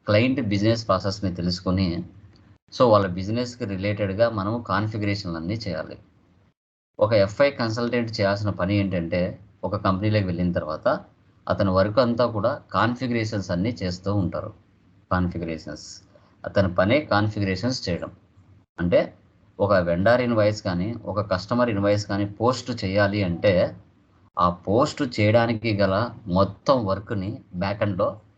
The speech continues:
ఎఫ్ఐ కన్సల్టెంట్ చేస్తాడు. అవి ఏంటి సార్ ఆ కాన్ఫిగరేషన్స్ అంటే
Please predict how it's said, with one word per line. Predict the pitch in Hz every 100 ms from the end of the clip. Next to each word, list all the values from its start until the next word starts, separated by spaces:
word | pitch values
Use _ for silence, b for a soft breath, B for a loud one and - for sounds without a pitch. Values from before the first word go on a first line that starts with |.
| _ -
ఎఫ్ఐ | 92 92 - 156
కన్సల్టెంట్ | - 95 92 92 92 113 -
చేస్తాడు. | 85 - 82 78 82 - - _ _ _ _ _ _ _ _ _ -
అవి | 98 104 107 104
ఏంటి | 135 143 147
సార్ | 143 139
ఆ | 107
కాన్ఫిగరేషన్స్ | 101 104 104 101 101 101 90 90
అంటే | 82